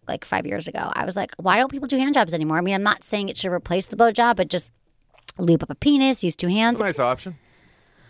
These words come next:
Speaker 1: Whatever.
Speaker 2: Yeah.
Speaker 1: S-, you know, the ver-, you know, sex, like, the variety, the variety is, uh, variety is the spice of life, and variety is how you spice up your sex life too. So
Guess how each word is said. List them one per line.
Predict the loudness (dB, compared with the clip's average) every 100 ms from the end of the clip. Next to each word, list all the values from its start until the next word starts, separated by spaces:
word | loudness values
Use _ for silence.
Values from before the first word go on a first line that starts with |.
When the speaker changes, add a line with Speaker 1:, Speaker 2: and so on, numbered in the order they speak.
| _
Speaker 1:
Whatever. | 0 4 6 6 6 4
Speaker 2:
Yeah. | 0
Speaker 1:
S-, | -2 0
you |
know, | 0 0 -2 -6
the | -4
ver-, | 0 2
you | 2
know, | 0 0
sex, | 2 2 2 -2 -2
like, | -4 _
the | -4
variety, | 2 4 4 4 0 -2 -4 -8 _ _ _ _ _ _ _
the | -4 4
variety | 4 4 0
is, | -4 -4 -6 0
uh, | 4 6 6 2 _ _ _ 2
variety | 4 4 2
is | -4
the |
spice | 2 2 2
of | 0
life, | -2 -4 -8 -20 _ _ _ _ _
and | 0 0 0 -4 -4
variety | 0 2 0 -2
is | -4 -8 -16 _ _ -12
how | -4
you | -4
spice | -2 -6
up | -6
your | -8
sex | -8 -8
life | -12 -8
too. | -6 -6 -6 _
So | -2 -2